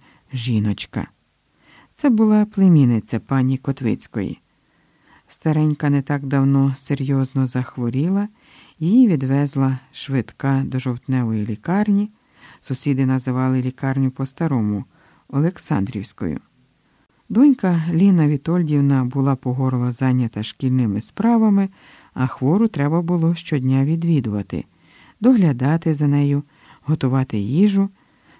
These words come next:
тож на допомогу Ліні Вітольдівні з Харкова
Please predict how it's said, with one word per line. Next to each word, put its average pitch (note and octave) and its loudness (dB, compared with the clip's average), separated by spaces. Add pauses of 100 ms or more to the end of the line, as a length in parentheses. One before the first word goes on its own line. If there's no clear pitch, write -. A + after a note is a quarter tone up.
тож D3+ 2
на C#3+ 4
допомогу C#3+ 2 (180)
Ліні C#3+ 2
Вітольдівні G3+ 2
з F#3+ -8
Харкова F3+ -2